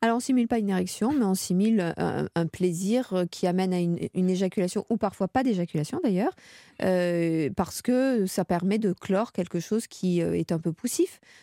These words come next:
Donc oui, les hommes simulent tout autant que les femmes, euh, en disant, « Ouais, c'est que, c'est super », enfin, en laissant penser que c'est super, euh,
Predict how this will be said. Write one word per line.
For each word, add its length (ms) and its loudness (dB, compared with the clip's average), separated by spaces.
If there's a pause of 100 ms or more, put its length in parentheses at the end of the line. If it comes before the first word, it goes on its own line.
Donc 160 -2
oui, 120 6
les 180 0
hommes 160 2
simulent 340 0
tout 200 -2
autant 220 0
que 80 -6
les 60 2
femmes, 300 0 (400)
euh, 300 0
en 220 0
disant, « 400 0
Ouais, 260 0
c'est 120 -6
que, 280 -2
c'est 160 -4
super », 680 -2
enfin, 260 0
en 60 -2
laissant 400 0
penser 320 -2
que 60 -10
c'est 100 -4
super, 440 0 (480)
euh, 200 0